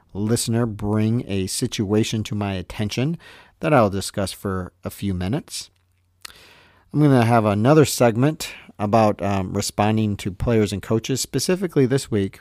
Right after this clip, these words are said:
responding to coaches and how you might go about doing that. Some things to think about as the season is coming to a beginning for us all.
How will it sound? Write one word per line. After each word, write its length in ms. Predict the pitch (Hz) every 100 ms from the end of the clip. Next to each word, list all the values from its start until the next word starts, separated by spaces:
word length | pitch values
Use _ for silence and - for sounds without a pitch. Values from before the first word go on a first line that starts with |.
| _
responding 560 | - - 113 113 107
to 140 | 98 90
coaches 560 | - 110 104 117 117
and 200 | 107 90
how 180 | 85 104
you 120 | 104
might 220 | 98 95 95
go 140 | 95
about 320 | 92 92 87
doing 180 | 98 98
that. 160 | 110 123
Some 140 | 131
things 320 | - 143 117
to 80 | -
think 260 | - 104 -
about 320 | 87 104 117
as 120 | 101
the 100 | 90
season 500 | - 95 95 95 92 - - - _ -
is 220 | - 82
coming 580 | - - 113 101 98 95 - _ _ _ -
to 220 | 110 101
a 40 |
beginning 500 | 92 92 104 104 120
for 200 | 113 117
us 160 | 110 -
all. 300 | 113 143